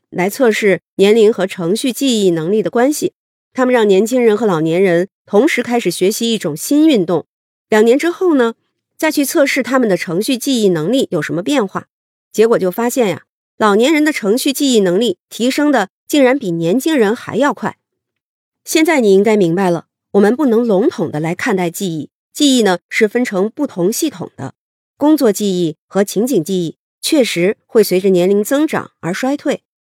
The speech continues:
你可能会因此记不清早餐吃了什么，回想不出某本书的作者到底是谁。但是呢，你的语义记忆和程序记忆反而会随着年龄增长而增强。所以呢，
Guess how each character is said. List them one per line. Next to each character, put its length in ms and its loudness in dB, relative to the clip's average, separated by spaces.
你 120 0
可 100 2
能 140 4
会 140 -2
因 160 2
此 140 -8
记 160 -4
不 80 -6
清 240 -2
早 240 0
餐 240 0
吃 220 -4
了 80 0
什 160 -6
么， 160 -12
回 180 2
想 160 -2
不 80 -2
出 240 0
某 120 4
本 120 0
书 100 -4
的 120 0
作 200 0
者 200 -4
到 180 -2
底 100 -10
是 140 -10
谁。 300 -10
但 140 0
是 160 -2
呢， 180 0
你 120 0
的 100 4
语 200 -2
义 280 0
记 300 -4
忆 140 -6
和 140 -6
程 340 -2
序 160 -2
记 240 -4
忆 160 -12
反 160 -6
而 100 -2
会 140 -2
随 160 -2
着 120 0
年 200 0
龄 140 -2
增 260 0
长 220 -10
而 140 -6
增 200 -2
强。 380 -6
所 120 0
以 140 4
呢， 200 2